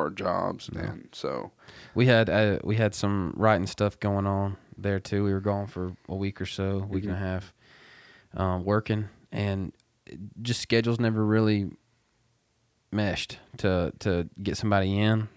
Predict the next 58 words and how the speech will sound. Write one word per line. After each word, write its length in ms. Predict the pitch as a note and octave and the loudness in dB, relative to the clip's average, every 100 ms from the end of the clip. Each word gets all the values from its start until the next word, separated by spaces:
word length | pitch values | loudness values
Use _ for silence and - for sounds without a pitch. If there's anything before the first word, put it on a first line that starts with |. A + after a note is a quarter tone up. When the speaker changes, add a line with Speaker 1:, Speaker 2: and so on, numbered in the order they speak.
| _ | _
Speaker 2:
And 500 | G#2+ F#2+ G2 F2 C#2+ | -4 -4 -2 -4 -6
me 180 | - G#2+ | -2 0
and 120 | G2 | 0
Dan 280 | F#2+ G#2 G#2+ | 0 0 0
were 240 | G2+ G2 F#2+ - | 0 0 -2 -10
apart 460 | - - A2+ G#2+ - | -12 0 4 4 4
a 60 | G2 | 0
lot 380 | G2 G#2 G2+ F#2+ | 2 2 2 0
of 80 | |
that. 260 | F#2+ G2 F#2+ | 0 0 4
Speaker 1:
<sighs> 0 | |
We 100 | A2 | 6
Speaker 2:
not 40 | G2+ | 8
in 40 | |
Speaker 1:
also 200 | G2 G2+ | 6 4
Speaker 2:
the 20 | G2 | 4
same 100 | G2 | 4
Speaker 1:
ruined, 120 | G2 | 4
Speaker 2:
town. 220 | F#2+ G2 G2+ | 4 0 0
Speaker 1:
we 100 | G2 | 0
also 260 | F#2+ F#2+ | 0 -2
ruined 340 | F#2 F#2+ F#2 F2 | -2 0 -2 -2
that 100 | - | -4
T 120 | G2 | -4
W 320 | F#2 F2 F2+ F#2 | -2 -2 0 0
R 220 | C#2 C#2 | 0 0
A 60 | D#2 | -4
podcast. 640 | - - - - - - | -6 -10 -10 -14 -12 -4
Speaker 2:
We 100 | C2 | 2
also 220 | G2 G2 | 4 4
had 120 | G#2 | 4
a 60 | F#2+ | 2
great 300 | F2+ F#2 F#2 | 4 2 2
T 140 | G2+ | 0
B, 160 | F#2+ F#2+ - | 2 0 -2
T 140 | - G#2 | -2 0
W 280 | G2 F#2+ F#2+ | 2 4 4
R 120 | G2 | 4
A 180 | F#2 F#2+ | 2 2
podcast. 640 | G2 G2 F#2 F#2+ F#2 - - _ - | 2 0 2 0 0 -6 -14 _ -2
Podcast, 560 | G2 F#2+ G#2+ G2+ G2+ | -2 0 2 2 2
do 80 | F2+ | 0
you, 300 | G2 F#2+ F#2 G2 G2 G2 G#2 - - | 2 2 0 -2 0 0 0 -4 -2
we 120 | A2 | 2
also 220 | A2 G#2 | 4 2
had 100 | G#2 | 0
a 60 | G2 | 0
great 360 | G#2 G#2+ - - | 4 4 2 0
T 140 | A2+ | 0
W 320 | G#2+ G#2+ G2+ | 2 2 4
R 140 | G2 G2+ | 2 2
A 80 | G2+ | 0
podcast 640 | G#2 G2 - F2+ F2+ - | -2 -2 -2 -2 -4 -6
that, 260 | F#2+ G2+ - _ _ - | -6 -6 -8 _ _ -8
yeah, 280 | F2 D2 | -6 -6
something 340 | D2+ - D#2+ - | -6 -6 -6 -6
happened 420 | F2 D#2 D#2+ F2 | -6 -6 -6 -4
with 300 | D#2 - | -6 -10